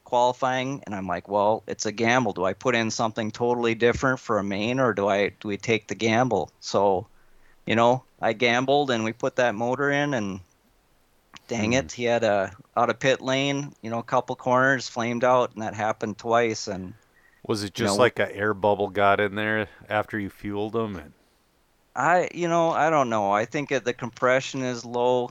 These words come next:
Speaker 1: He, you know, that I was telling him on the headset, you know, "Don't brake hard in these first corners. Try to just stay on some throttle." And, you know, he's,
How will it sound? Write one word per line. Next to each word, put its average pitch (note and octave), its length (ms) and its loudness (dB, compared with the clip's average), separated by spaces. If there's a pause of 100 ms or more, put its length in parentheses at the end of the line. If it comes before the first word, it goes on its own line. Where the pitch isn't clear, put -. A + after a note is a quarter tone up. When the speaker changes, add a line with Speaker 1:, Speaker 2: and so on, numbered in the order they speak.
(160)
Speaker 1:
He, A2+ 500 -8
you C3 100 -8
know, A2+ 180 0
that G#2 220 2 (880)
I G#2 100 -2
was - 120 -6
telling B2+ 280 2
him A#2+ 140 -2
on A2+ 160 0
the G#2 80 -4
headset, A2+ 680 0
you A2+ 120 -8
know, G2+ 140 -4
"Don't A#2 380 -2 (120)
brake A#2 320 0
hard A2+ 320 0
in A2 60 -4
these G2+ 180 -4
first A2+ 340 -4
corners. A#2 380 0
Try A2+ 220 0
to A2 80 -2
just G#2+ 360 -2 (120)
stay - 280 -4
on A#2 240 2
some G2+ 180 -6
throttle." A2+ 560 2
And, F#2 360 -6
you G2 120 -10
know, G2 200 -6
he's, G#2 540 -8